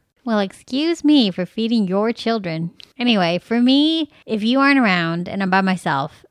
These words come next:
the rate-limiting step for cooking dinner is normally whipping up a protein main dish, especially since I buy all these brazen cuts. But this time, all my main dishes were ready to reheat, and all I needed to do during the week was make a vegetable side dish.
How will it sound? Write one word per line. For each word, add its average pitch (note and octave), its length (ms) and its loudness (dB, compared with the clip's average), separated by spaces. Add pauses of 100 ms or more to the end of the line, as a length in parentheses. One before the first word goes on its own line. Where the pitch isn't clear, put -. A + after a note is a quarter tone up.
the G3+ 160 -2
rate-limiting B3 680 2
step F3 380 -4
for F3 120 -8
cooking G#3+ 320 -2
dinner D#3 260 -2
is F#3 220 -4
normally G3+ 400 0
whipping F3+ 380 -4
up D#3+ 240 -2
a F#3+ 140 -8
protein F#3+ 560 -4
main E3 220 -4
dish, - 240 -10
especially B3+ 460 -2
since G3 260 -4
I F#3+ 40 -4
buy F3 240 0
all E3+ 100 0
these D3+ 180 -6
brazen D#3+ 400 -8
cuts. - 400 -18 (120)
But A3+ 140 -10
this G4+ 220 0
time, F3+ 420 0
all G#3+ 240 2
my D4+ 160 6
main C4 260 4
dishes F#3 380 -4
were E3+ 140 -4
ready F3 320 -4
to - 120 -10
reheat, A3 440 -6
and F#3+ 140 -6
all F3+ 120 -4
I G#3 100 -4
needed G#3+ 360 -4
to A#3 100 -10
do F#3+ 340 -2
during F3+ 260 -2
the F3+ 60 -4
week E3+ 260 -8
was F3 160 -6
make F3 180 -8
a E3+ 80 -8
vegetable F3 440 -6
side E3+ 320 -6
dish. - 360 -10